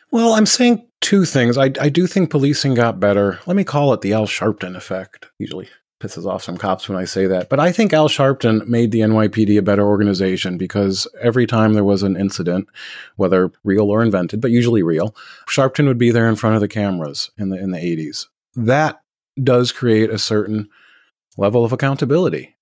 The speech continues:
where some of these incidents would have been swept under the rug in another city, perhaps. And instead,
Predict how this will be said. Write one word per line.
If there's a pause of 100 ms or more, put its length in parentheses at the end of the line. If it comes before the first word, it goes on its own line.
where
some
of
these
incidents
would
have
been
swept
under
the
rug
in
another
city,
perhaps. (640)
And
instead,